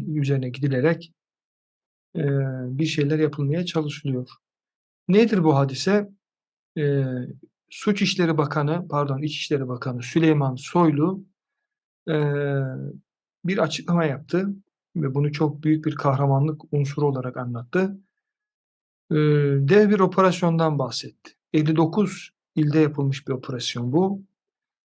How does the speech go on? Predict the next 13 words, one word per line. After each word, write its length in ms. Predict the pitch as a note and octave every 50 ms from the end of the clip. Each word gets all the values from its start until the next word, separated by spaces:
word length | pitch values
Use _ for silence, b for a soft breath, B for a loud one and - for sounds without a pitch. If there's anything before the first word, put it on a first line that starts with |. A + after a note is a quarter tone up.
| _ _ _ -
E, 60 | D#3 D3+ D3+ D3+ D3 C#3+ C#3 C#3 C3+ C3+
yedi 340 | C3+ C3+ D3+ D#3 D#3 D#3 F#3
yüz 280 | F#3+ F#3+ F3 D#3+ D3
dört 300 | E3 F#3 G3 G3 G3 -
kişi 460 | - - D3+ - - E3 C#3 B2 - - _ _ _ _ _ _ _ _ _ _ -
ilgili 580 | D3+ D3 C#3+ C3+ B2+ A#2+ C3+ B2+ C#3 E3+ F3 E3
bu 140 | E3 E3+ D3+
operasyon 720 | C3+ - B2 A#2+ B2 A#2+ - - F3 F#3 G3+ G#3+ - - _ _ _ _ _ _ _ -
ve 240 | D#3 E3+ F3 D3 D#3+
bunun 240 | E3 E3+ D#3+ D#3
beş 220 | D#3+ F3+ F3 F3 -
yüz 140 | D3 C#3+ -
kırk, 280 | - - D#3 D3+ D#3